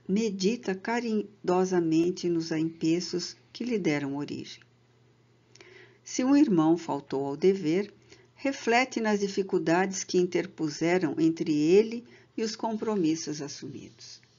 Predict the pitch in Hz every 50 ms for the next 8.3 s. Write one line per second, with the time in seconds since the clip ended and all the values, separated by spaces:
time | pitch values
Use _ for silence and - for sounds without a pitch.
0 | _ _ _ _ _ _ _ _ _ _ _ - - - - - - - _ _
1 | - - 180 156 151 143 131 151 151 160 196 208 202 196 - - 147 143 139 147
2 | 151 151 139 151 139 139 - - 135 127 127 147 147 143 160 170 165 - - _
3 | _ _ _ _ _ - _ _ - 208 214 247 269 277 269 - 254 247 247 -
4 | - 214 208 208 214 208 202 190 196 185 185 185 185 180 165 156 156 147 151 170
5 | 185 190 160 139 135 - - - 143 165 175 185 185 - - 185 185 185 - -
6 | 175 180 185 185 - - - 151 147 151 165 165 - - _ _ _ - _ _
7 | _ _ _ _ _ _ _ - 180 196 226 220 220 233 247 269 269 - - -
8 | - 233 220 202 180